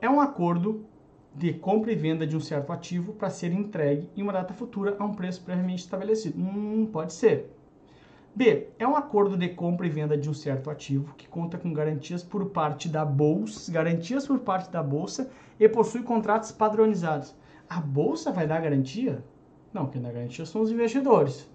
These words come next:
Tá fora? Tem margem de garantia? Tem. E também não é padronizado. C, é um tipo de contrato muito usado pelos agricultores do Brasil. Os agricultores, via de regra, utilizam mais, né,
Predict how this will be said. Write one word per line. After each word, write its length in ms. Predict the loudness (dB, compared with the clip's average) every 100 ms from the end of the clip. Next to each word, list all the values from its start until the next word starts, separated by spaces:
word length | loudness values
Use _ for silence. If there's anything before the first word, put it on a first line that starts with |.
| -20 -20
Tá 100 | -18
fora? 360 | -8 0 2 2
Tem 160 | -4
margem 220 | -2 0 2
de 40 |
garantia? 300 | 2 2 2
Tem. 340 | 4 2 2 -2
E 60 |
também 260 | -2 0 2
não 120 | 0
é 40 |
padronizado. 720 | 0 -2 0 0 2 0 -2 -10 -20 -20 -20 -20 -20 -20
C, 480 | -10 0 2 2 -2 -18 -12 -2
é 80 |
um 80 | -2
tipo 220 | -2 -6
de 80 | -8
contrato 420 | -6 -6 -4 -4
muito 240 | -2 -2 -2
usado 260 | -2 -2
pelos 220 | -4 -6 -4
agricultores 640 | -2 -2 -6 -8 -8 -6
do 80 | -6
Brasil. 460 | -6 -4 -4 -4 -6 -20 -18
Os 260 | -12 -10 -4
agricultores, 540 | -2 0 2 6 6
via 100 | 4
de 80 | 0
regra, 240 | 0 -2 -2
utilizam 400 | -2 -4 -4 -2
mais, 680 | 0 2 0 -2 -12 -12 -6
né, 160 | -4